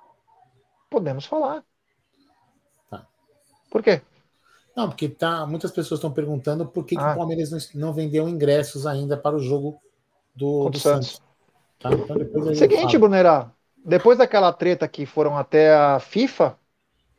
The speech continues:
Speaker 1: agora o Palmeiras vai ter que pagar e com juros o Piquerez.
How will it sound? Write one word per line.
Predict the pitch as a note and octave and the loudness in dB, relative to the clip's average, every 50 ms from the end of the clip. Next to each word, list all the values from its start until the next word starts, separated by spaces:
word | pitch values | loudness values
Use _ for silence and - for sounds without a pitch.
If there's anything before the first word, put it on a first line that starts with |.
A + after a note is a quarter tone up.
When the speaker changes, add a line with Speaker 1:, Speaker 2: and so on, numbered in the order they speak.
| _ _ _ _ _ _ _ _ - | _ _ _ _ _ _ _ _ 0
Speaker 1:
agora | - E3+ D#3 C3+ D3+ E3+ F#3+ | 0 0 2 6 6 6 6
o | F#3+ | 6
Palmeiras | - A3 G3+ F3 F3 F#3 G3 E3 | 4 4 4 4 4 2 2 2
vai | F3 F3+ F3 | 0 -2 0
ter | - G#3 G3+ | -2 -2 -2
que | - F#3+ | -2 -4
pagar | - G3 F#3 D#3+ D#3 F3+ | 0 0 0 2 4 2
e | G3 F#3+ | 2 2
com | - C#4 D4+ D#4 C#4+ | 2 0 2 2 2
juros | F3 D3+ G3 B3+ C#4 C#4+ C#4+ D4+ D4 - - - - _ _ _ _ _ _ _ _ _ _ _ _ _ _ _ _ _ _ _ _ _ _ _ _ _ _ _ _ _ _ _ _ - | 2 4 6 6 8 8 8 6 4 2 -2 -6 -10 _ _ _ _ _ _ _ _ _ _ _ _ _ _ _ _ _ _ _ _ _ _ _ _ _ _ _ _ _ _ _ _ 0
o | - A#3+ - | 0 0 0
Piquerez. | - A#3+ A3+ - C4+ B3+ A3 G3 F#3+ F3+ - - | 0 -6 -4 0 2 2 4 4 2 0 -4 -18